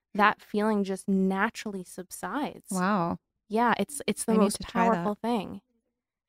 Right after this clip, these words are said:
Speaker 1: Yes.
Speaker 2: So speaking of all of that, what is your lifestyle like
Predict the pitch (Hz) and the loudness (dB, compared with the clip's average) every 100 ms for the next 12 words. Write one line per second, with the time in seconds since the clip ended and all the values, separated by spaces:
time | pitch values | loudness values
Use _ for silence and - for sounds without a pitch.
0 | _ 220 226 302 202 202 - - - - | _ -4 -2 -2 -4 -8 -18 -20 -14 -4
1 | 220 220 220 233 _ - _ - - - | 0 2 0 -4 _ -20 _ -8 -6 0
2 | 339 302 202 175 175 165 175 175 - 208 | 2 4 2 4 4 2 2 0 0 2
3 | 269 294 302 - 202 190 185 180 180 175 | 2 4 2 0 2 4 6 6 6 6
4 | 180 196 _ _ _ 190 175 175 - - | 4 0 _ _ _ -2 0 -2 -6 -4
5 | 180 170 170 170 170 175 | 0 2 2 2 0 -2